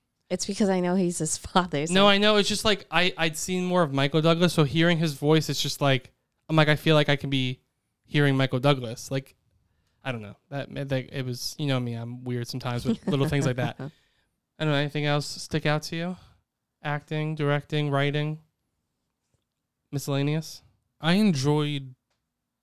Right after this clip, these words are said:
Speaker 3: pretty much every aspect of this. Um, but I
Speaker 2: Beginning
Speaker 3: think
Speaker 2: to end?
Speaker 3: Yes. I think the writing and the directing are really what,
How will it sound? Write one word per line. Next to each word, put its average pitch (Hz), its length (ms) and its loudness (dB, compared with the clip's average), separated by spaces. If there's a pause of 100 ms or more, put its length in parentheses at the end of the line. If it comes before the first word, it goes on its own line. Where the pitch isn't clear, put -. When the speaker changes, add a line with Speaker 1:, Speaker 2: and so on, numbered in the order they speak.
(340)
Speaker 3:
pretty 170 240 -2
much 190 400 -4
every 127 340 -2
aspect 135 520 -6
of 135 140 -12
this. - 360 -8 (120)
Um, 120 640 -4 (600)
but 139 80 -4
I - 20 0
Speaker 2:
Beginning 151 380 2
Speaker 3:
think - 40 -8
Speaker 2:
to 147 80 -4
end? 160 320 -4 (200)
Speaker 3:
Yes. 131 400 0
I 151 100 0
think 151 280 -2
the 156 120 2
writing 143 840 0
and 135 140 -6
the 131 80 0
directing 123 560 -2
are 113 100 -6
really 117 320 -6
what, 110 300 -6